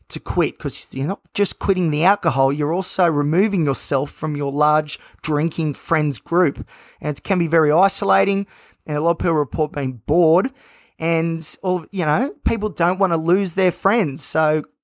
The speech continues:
often they drift back in and drink again. But I'm lucky enough that in my sort of setting, a lot of my friends don't drink anyway, so that's good. The, the biggest,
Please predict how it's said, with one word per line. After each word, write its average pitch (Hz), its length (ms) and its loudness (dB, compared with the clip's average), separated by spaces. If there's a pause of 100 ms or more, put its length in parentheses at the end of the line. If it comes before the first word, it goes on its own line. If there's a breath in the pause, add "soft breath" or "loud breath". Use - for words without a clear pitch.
(120)
often 180 320 -4
they 156 140 -2
drift 165 320 -6
back 156 240 -2
in 160 120 -4
and 143 120 -6
drink 151 280 -6
again. 139 380 -6 (540 soft breath)
But 156 100 2
I'm 170 180 6
lucky 180 300 2
enough 196 400 2
that 165 220 0 (180)
in 156 220 -2
my 151 260 2
sort 143 320 -6
of 139 60 -4
setting, 233 540 2 (460 soft breath)
a 156 80 -10
lot 165 140 0
of 165 60 -6
my 160 180 0
friends 147 420 -2
don't 139 300 0
drink 131 400 -4
anyway, 143 420 -2
so - 200 -12
that's 123 200 -6
good. 123 300 -6
The, 160 240 -6
the 208 100 2
biggest, 294 440 0